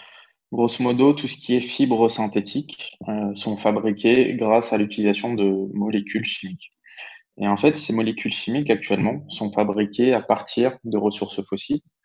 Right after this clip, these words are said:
donc de pétrole, pour faire simple. Euh, et donc, ça génère, en fait, euh,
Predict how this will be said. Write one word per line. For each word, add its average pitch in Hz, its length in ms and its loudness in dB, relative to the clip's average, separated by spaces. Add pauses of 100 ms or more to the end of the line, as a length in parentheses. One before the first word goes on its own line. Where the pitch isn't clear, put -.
(280)
donc 98 160 -4
de 95 100 -2
pétrole, 98 480 -4 (120)
pour 98 140 -6
faire - 220 -10
simple. 123 240 -8 (640)
Euh, 95 420 -2
et 107 80 -2
donc, 113 180 -2
ça 101 200 0
génère, 110 420 2
en 104 80 -2
fait, - 520 -4
euh, 98 200 -6